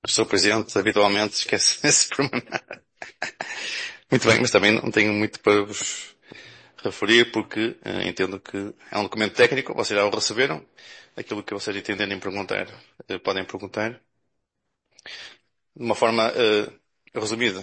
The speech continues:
no fundo, o relatório de contas explana aquilo que foi a nossa, a nossa execução ao longo, ao longo do ano, quer em termos de despesa, quer em termos de receita. Uma despesa da receita praticamente de, de cem por cento, uma, uma, uma execução da, da des-, da despesa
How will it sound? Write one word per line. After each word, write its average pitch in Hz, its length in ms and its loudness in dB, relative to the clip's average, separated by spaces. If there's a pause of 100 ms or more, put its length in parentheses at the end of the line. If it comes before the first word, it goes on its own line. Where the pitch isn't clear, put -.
no 117 100 -8
fundo, 117 300 -6
o - 760 -20
relatório 107 260 0
de - 40 -20
contas 107 500 -2
explana 113 320 -2
aquilo 107 200 -2
que 117 100 -10
foi 110 160 -2
a - 20 0
nossa, 107 400 -2
a 101 80 -8
nossa 104 320 -6
execução 104 420 -6
ao 104 60 -2
longo, 98 300 -2
ao 107 80 -4
longo 101 180 -2
do 95 140 0
ano, 143 260 -2
quer 117 200 0
em 98 60 -2
termos 101 220 -4
de - 60 -12
despesa, 135 340 0
quer 123 140 -4
em - 20 -18
termos 101 220 -6
de 101 60 -12
receita. 131 440 -2 (680)
Uma 113 100 -2
despesa 110 340 2
da 107 60 4
receita 110 420 -4
praticamente 107 720 -6
de, 107 320 -2
de 117 80 -10
cem 117 160 0
por - 120 -10
cento, 139 240 -2
uma, 120 340 -4
uma, 110 420 -2 (800)
uma 113 80 -2
execução 110 260 -2
da, 110 140 4
da 113 160 2
des-, - 220 -6
da 113 140 0
despesa 104 500 0